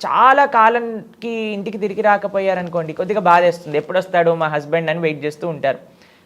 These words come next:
అలా భూమిదేవి ఎప్పుడు వెయిట్ చేస్తూ ఉంటుందన్నమాట, స్వామి ఎప్పుడు అవతరిస్తారు తన యొక్క లోకంలో అని. ఎందుకంటే భూమిదేవి భగవంతుడి యొక్క భార్య.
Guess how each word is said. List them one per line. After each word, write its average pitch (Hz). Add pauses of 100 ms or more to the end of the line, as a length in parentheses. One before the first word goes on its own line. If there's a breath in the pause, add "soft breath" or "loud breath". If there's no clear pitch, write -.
(100)
అలా 170
భూమిదేవి 214
ఎప్పుడు 254
వెయిట్ 208
చేస్తూ 226
ఉంటుందన్నమాట, 196
స్వామి 180
ఎప్పుడు 190
అవతరిస్తారు 180
తన 175
యొక్క 170
లోకంలో 160
అని. 143 (500 soft breath)
ఎందుకంటే 202
భూమిదేవి 226 (100)
భగవంతుడి 226
యొక్క 240
భార్య. 202